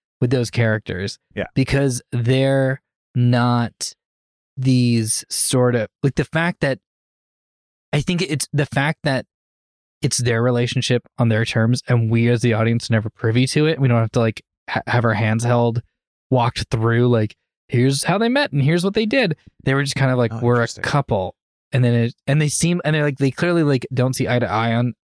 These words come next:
Speaker 1: a couple pers-, like, their, you know, lifestyle things of what they want, like, for the future.
Speaker 2: Yeah.
Speaker 1: Uh, a-, at least in the beginning of the movie, but at no point are we like, "That doesn't seem good." Do you know what I mean?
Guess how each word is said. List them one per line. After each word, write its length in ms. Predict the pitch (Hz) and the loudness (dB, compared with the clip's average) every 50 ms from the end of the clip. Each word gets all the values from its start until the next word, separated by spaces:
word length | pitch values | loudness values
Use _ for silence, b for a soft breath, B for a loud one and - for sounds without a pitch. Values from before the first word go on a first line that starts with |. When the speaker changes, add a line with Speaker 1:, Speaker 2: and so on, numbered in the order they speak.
| _ _ _ | _ _ _
Speaker 1:
a 60 | - - | -8 -4
couple 480 | - 123 113 - 120 117 113 113 113 | -2 -4 -2 0 0 0 0 0 -2
pers-, 340 | - - - 120 117 123 - - | -4 -6 -4 -2 -2 -2 -2 -2
like, 180 | 143 131 120 - | -2 -2 -2 -2
their, 320 | 147 143 131 120 117 113 117 - | -2 0 0 0 0 -2 -4 -2
you 120 | - 147 127 | 0 0 2
know, 120 | 117 113 | 2 2
lifestyle 720 | 110 107 117 117 - - 127 117 120 117 113 113 117 123 - _ _ _ _ _ _ _ _ _ _ - | 2 0 0 -2 -2 -2 -2 0 0 0 0 0 -2 -4 -8 _ _ _ _ _ _ _ _ _ _ -6
things 220 | 139 139 143 123 | -4 -2 -2 -2
of 60 | 117 117 | 0 0
what 140 | 120 113 | 0 0
they 80 | - 120 | 0 0
want, 300 | 110 117 117 113 113 110 | 2 2 2 0 0 0
like, 160 | 107 117 110 - | -2 -2 -2 -2
for 120 | - 120 | -2 -2
the 80 | 110 98 | -2 0
future. 540 | - 113 127 131 - 170 170 185 214 - _ _ _ | 0 0 0 2 2 0 0 0 -2 -4 _ _ _
Speaker 2:
Yeah. 200 | - - 90 - - _ _ _ _ - | -2 -2 -2 -2 -4 _ _ _ _ -2
Speaker 1:
Uh, 520 | 131 127 123 120 113 113 110 110 113 107 - - _ - | 0 0 2 2 0 0 0 -2 -2 -4 -6 -10 _ -18
a-, 340 | 113 - - - 147 - 143 | -18 -8 -4 -2 0 0 0
at 100 | 160 160 | 2 2
least 220 | 151 143 127 - | 0 0 0 0
in 60 | 135 | 2
the 60 | 127 | 2
beginning 280 | 120 120 117 120 120 131 | 2 2 2 0 0 0
of 60 | 143 | 0
the 60 | 143 | 0
movie, 280 | 147 156 165 175 185 196 | 0 0 0 0 0 0
but 140 | 175 - 135 | 0 0 -2
at 100 | 127 127 | 0 0
no 320 | 131 131 135 139 139 143 | 0 0 2 0 0 -2
point 360 | 143 - - 135 131 127 - | -4 -4 -2 -2 -2 -2 0
are 140 | - 123 123 | 0 0 2
we 140 | 120 120 123 | 2 2 2
like, 280 | 120 117 117 113 107 - _ _ _ _ | 2 2 0 -2 -4 -6 _ _ _ _
"That 160 | - 113 110 | -4 -2 0
doesn't 240 | - 123 110 110 107 | 0 -2 0 0 0
seem 200 | - - 104 110 | -2 -4 -4 -6
good." 280 | - 107 104 104 104 - _ - | -6 -6 -8 -8 -8 -12 _ -4
Do 80 | 165 | -2
you 40 | 170 | 0
know 40 | 170 | 0
what 40 | 170 | 0
I 20 | |
mean? 260 | 175 180 185 196 185 | 0 0 0 -2 -4